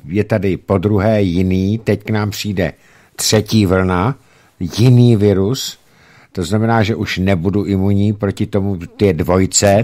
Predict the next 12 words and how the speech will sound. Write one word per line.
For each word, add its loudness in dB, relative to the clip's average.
tomu -4
koronaviru -2
dvě, 0
který -4
tady -2
byl -2
teď -2
na 0
podzim -2
a -2
v -4
zimě. -4